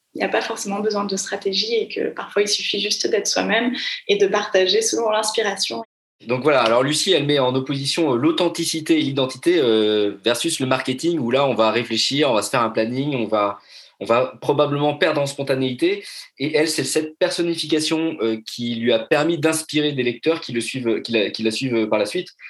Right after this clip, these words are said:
Speaker 2: Et donc, elle n'a jamais, euh, eu l'idée de faire de stratégie. Euh,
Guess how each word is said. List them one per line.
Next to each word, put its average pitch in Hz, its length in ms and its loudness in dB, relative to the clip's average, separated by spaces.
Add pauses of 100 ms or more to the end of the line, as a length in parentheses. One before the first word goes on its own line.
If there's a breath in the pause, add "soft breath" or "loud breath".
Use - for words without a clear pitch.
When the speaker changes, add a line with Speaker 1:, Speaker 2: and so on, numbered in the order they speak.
(260 loud breath)
Speaker 2:
Et 107 140 2
donc, 151 200 2
elle 120 160 4
n'a 113 140 4
jamais, 151 600 2
euh, 117 300 4
eu 151 140 -4
l'idée 139 320 0
de 185 100 0
faire 139 220 0
de 120 80 -4
stratégie. 127 720 -2
Euh, 104 400 0